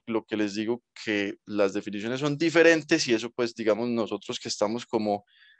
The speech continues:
en, entre, entre América y Europa tenemos, eh, pues, problemas para poder interpretar bien esto.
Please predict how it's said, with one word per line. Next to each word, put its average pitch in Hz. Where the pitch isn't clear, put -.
en, 110
entre, 107
entre 110
América 110
y 127
Europa 135
tenemos, 104
eh, 104
pues, -
problemas 104
para 107
poder 101
interpretar 107
bien 139
esto. -